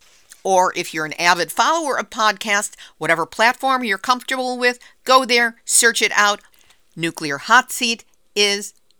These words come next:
everywhere. Now, if you have a story lead, a hot tip, or a suggestion of someone to interview, send an email with that information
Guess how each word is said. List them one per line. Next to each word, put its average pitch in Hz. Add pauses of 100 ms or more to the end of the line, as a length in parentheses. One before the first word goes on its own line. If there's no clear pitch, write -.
everywhere. 139 (1300)
Now, 170
if -
you 294
have 269 (100)
a 170
story 233
lead, 214 (220)
a 180
hot 170 (100)
tip, 202 (300)
or 330
a 370
suggestion 196
of 143
someone 139
to 139
interview, 156 (340)
send 320
an 359
email 226 (160)
with 190
that 247
information 247